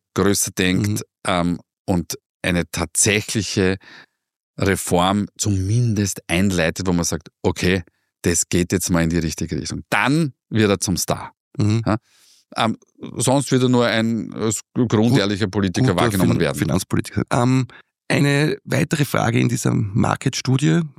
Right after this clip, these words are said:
Speaker 2: die im Standard erschienen ist, war, wie wichtig, weil es heute schon ein paar Mal gefallen ist, wie wichtig die Sozialpartnerschaft für dieses System ist. Und da ist die Zustimmung in den letzten zwei Jahren von dreiunddreißig Prozent auf heute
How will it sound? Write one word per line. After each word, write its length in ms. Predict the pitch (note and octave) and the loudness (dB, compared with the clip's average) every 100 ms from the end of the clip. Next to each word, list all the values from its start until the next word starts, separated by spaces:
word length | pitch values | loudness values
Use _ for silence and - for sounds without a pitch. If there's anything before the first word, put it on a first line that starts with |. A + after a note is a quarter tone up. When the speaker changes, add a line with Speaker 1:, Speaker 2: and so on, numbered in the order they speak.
| _ | _
Speaker 2:
die 240 | - B2 A#2 | -2 0 2
im 140 | B2+ | 0
Standard 320 | - - C3 | 0 0 0
erschienen 280 | B2+ - C3+ | -2 0 2
ist, 180 | C#3 - - _ _ | 2 -2 -14 _ _
war, 320 | - A#2 B2 A2+ | -2 0 0 0
wie 220 | A#2+ A#2+ | 0 0
wichtig, 360 | D3+ - D#3+ - | 0 0 -2 0
weil 80 | A#2+ | -2
es 120 | G2+ | 0
heute 300 | A2+ A2+ A2+ | 0 0 0
schon 160 | B2 | 0
ein 80 | A#2+ | 0
paar 120 | G2+ | 2
Mal 120 | G#2 A2+ | 0 0
gefallen 260 | - A2 | 0 0
ist, 140 | A#2 A#2 | 0 0
wie 100 | A2+ | 0
wichtig 300 | B2+ - - | 0 -4 -6
die 80 | |
Sozialpartnerschaft 880 | A2+ A2 - G#2 A2+ G#2 G#2 G2+ - | -6 -2 0 0 0 -2 0 -2 -2
für 80 | G#2+ | -4
dieses 260 | G2 G2 - _ | -2 -4 -4 _
System 500 | - A2 - G2 G#2+ | -6 -4 -2 0 2
ist. 220 | E2+ - - _ _ _ | 0 -4 -10 _ _ _
Und 160 | - A2 | 0 2
da 80 | A#2 | 0
ist 160 | C3+ | 0
die 120 | D#3 C3 - | -2 -4 -6
Zustimmung 560 | - E3+ F#3+ - D3+ | 0 2 2 0 2
in 60 | C#3 | 2
den 80 | A#2+ | 2
letzten 300 | A#2+ - D3+ | 0 -2 0
zwei 180 | - | 0
Jahren 180 | A#2+ B2 | 2 2
von 140 | B2+ B2 | 0 0
dreiunddreißig 600 | - G#2+ C3+ A2+ - - | 0 2 2 0 -2 -4
Prozent 320 | A#2+ - A#2 | -2 0 0
auf 160 | G#2 - | -2 0
heute 480 | G#2 A2+ - C3 | 0 0 0 0